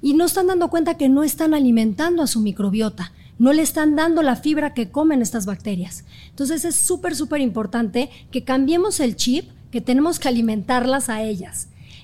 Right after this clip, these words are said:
Y otra de las cosas importantísimas es el ayuno. ¿Por qué? Porque nosotros necesitamos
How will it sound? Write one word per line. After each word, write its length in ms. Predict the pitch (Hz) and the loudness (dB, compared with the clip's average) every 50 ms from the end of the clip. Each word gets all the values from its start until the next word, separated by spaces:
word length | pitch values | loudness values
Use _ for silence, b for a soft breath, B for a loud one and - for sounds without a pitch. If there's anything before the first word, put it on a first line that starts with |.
| B - | B -2
Y 140 | 233 269 | 0 2
otra 220 | 311 339 - 381 370 | 2 0 0 0 0
de 40 | 349 | 0
las 140 | 311 285 - | 0 0 -2
cosas 200 | - 302 285 277 | -2 -4 -4 -4
importantísimas 840 | 285 214 254 254 247 - 262 240 - 269 214 262 269 262 254 247 | -4 -4 -4 -4 -2 -2 -4 -2 -2 -4 -2 0 0 0 0 -2
es 120 | 247 - - | -2 -2 -2
el 120 | 262 247 | 0 0
ayuno. 540 | 240 226 196 247 285 294 262 220 175 - B B B B B B B - | 0 0 0 0 2 4 4 2 2 -2 B B B B B B B -2
¿Por 240 | - 262 262 269 254 | 0 2 2 2 2
qué? 200 | - 320 339 339 | 2 2 2 2
Porque 300 | 339 - 254 240 - 262 | 2 0 -2 -2 2 2
nosotros 420 | 247 269 247 - - 240 359 381 359 | 2 2 2 -2 -4 -4 -4 -2 -2
necesitamos 800 | 359 294 - 262 226 - 247 - - 277 277 294 302 311 - | -2 -2 -2 -4 -4 -4 -4 -4 -2 0 0 2 0 0 -2